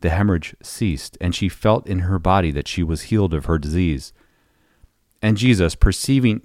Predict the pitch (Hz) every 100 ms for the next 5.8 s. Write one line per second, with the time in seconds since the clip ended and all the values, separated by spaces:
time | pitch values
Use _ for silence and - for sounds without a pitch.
0 | _ 139 139 113 101 85 92 80 80 -
1 | - 92 - 104 101 90 95 85 85 85
2 | 92 90 104 98 87 - 110 90 71 71
3 | - - - - - 90 107 123 131 -
4 | 104 87 - 113 82 67 65 - 85 87
5 | 87 - 82 85 - 87 76